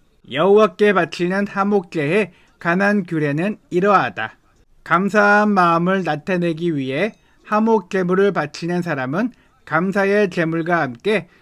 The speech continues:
누룩을 넣지 않고 기름을 섞어 만든 빵이나 누룩을 넣지 않고 기름을 발라 만든 과자를 바쳐라. 고운 가루에 기름을 섞어 만든 빵도 바쳐라. 누룩을 넣고 만든 빵도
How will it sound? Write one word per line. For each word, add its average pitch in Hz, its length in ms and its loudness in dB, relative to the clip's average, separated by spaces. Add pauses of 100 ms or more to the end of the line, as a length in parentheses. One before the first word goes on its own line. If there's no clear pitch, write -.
(120)
누룩을 220 480 4
넣지 185 420 0
않고 180 520 -2
기름을 180 480 -2
섞어 190 420 -4
만든 170 460 -2
빵이나 147 560 -2 (340)
누룩을 208 440 6
넣지 175 360 0
않고 175 480 2 (220)
기름을 220 500 2
발라 185 380 0
만든 175 480 -2
과자를 156 480 -2
바쳐라. 127 500 -10 (460)
고운 214 400 6
가루에 190 500 2
기름을 180 460 0
섞어 208 400 -2
만든 160 420 0 (220)
빵도 214 420 2
바쳐라. 127 560 -6 (400)
누룩을 208 520 6
넣고 196 380 4
만든 165 400 -2
빵도 151 480 -2